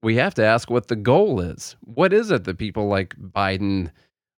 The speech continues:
or John Kerry or anyone else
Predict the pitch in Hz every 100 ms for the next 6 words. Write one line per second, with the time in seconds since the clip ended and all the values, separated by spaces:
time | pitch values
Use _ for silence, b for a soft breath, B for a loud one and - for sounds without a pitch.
0 | _ 107 101 101 95 90 90 104 107 107
1 | 107 101 87 - 120 117 95 95 95 90
2 | B B B 101 98 117 135 127 123 135
3 | 113 -